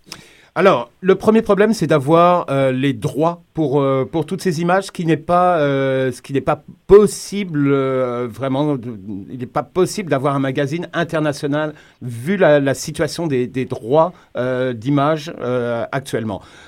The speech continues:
Euh, et, euh, il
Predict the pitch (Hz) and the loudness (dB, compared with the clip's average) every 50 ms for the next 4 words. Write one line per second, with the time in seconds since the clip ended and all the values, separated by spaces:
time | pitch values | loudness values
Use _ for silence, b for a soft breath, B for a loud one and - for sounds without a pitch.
0 | B B - 123 127 127 127 131 127 123 123 127 127 127 127 127 127 127 127 127 | B B -4 -4 -2 0 0 0 0 0 0 0 0 -2 -2 -2 -2 -4 -4 -6
1 | 120 - - _ - 175 180 196 202 208 214 214 190 - 147 147 147 147 147 147 | -8 -10 -12 _ 0 2 2 2 2 0 -2 -2 -2 -2 0 0 0 2 2 2
2 | 143 143 139 143 139 135 135 135 127 127 127 123 120 113 117 _ _ _ _ _ | 2 2 2 0 0 0 0 0 -2 -2 -2 -4 -4 -6 -10 _ _ _ _ _
3 | _ _ _ _ - 135 | _ _ _ _ -10 -10